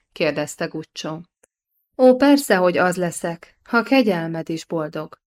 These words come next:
„Mari, ez csodálatos!” kiáltotta a fiatalember. „Ez a beteljesülés, és házasságunknak most ki kell derülnie. Családja ezúttal kénytelen lesz belenyugodni.” „Gyermek!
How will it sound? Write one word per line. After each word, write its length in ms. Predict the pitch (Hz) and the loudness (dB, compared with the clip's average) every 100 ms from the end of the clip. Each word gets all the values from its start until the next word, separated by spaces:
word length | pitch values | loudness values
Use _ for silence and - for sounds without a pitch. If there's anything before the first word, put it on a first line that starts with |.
| _ _ _ _ - - | _ _ _ _ -20 -6
„Mari, 320 | 233 254 226 | 2 6 6
ez 160 | 220 220 | 2 0
csodálatos!” 1000 | - 294 202 160 156 - 160 151 - - _ _ | 0 0 0 -2 -4 -6 -8 -8 -10 -14 _ _
kiáltotta 680 | - 175 151 - 160 - 165 | -2 -2 -2 -6 -8 -4 -4
a 60 | |
fiatalember. 920 | 160 190 170 165 165 165 165 165 165 - _ _ _ - | -4 -4 -4 -4 -4 -4 -4 -4 -4 -10 _ _ _ -2
„Ez 200 | 254 254 | 2 2
a 80 | |
beteljesülés, 1120 | 214 277 - 175 165 165 165 170 160 160 165 - _ _ | 2 0 0 0 2 0 -2 -4 -2 -2 -4 -12 _ _
és 240 | 240 233 | 2 2
házasságunknak 960 | - 285 269 190 - 190 185 202 202 208 | 2 2 2 0 -2 -2 0 -2 -2 -2
most 220 | 214 214 | -2 -2
ki 180 | - 285 | 0 0
kell 260 | - 170 165 | 0 -2 -2
derülnie. 840 | 180 170 151 147 151 147 143 - _ _ _ _ _ _ _ _ _ | -2 -2 -4 -6 -8 -8 -10 -14 _ _ _ _ _ _ _ _ _
Családja 440 | - 277 240 214 214 | 4 6 6 4 2
ezúttal 720 | 233 220 214 - 185 170 165 - | 2 0 -4 -4 -4 -2 -6 -4
kénytelen 640 | 294 302 277 170 165 156 | 2 4 4 0 -2 -4
lesz 200 | 156 160 | -4 -4
belenyugodni.” 960 | - 175 160 156 151 156 151 - - - _ _ _ _ _ - | -2 -2 -2 -4 -6 -6 -6 -8 -10 -16 _ _ _ _ _ -12
„Gyermek! 920 | 180 226 220 170 156 151 175 - | 0 2 4 0 -4 -8 -10 -16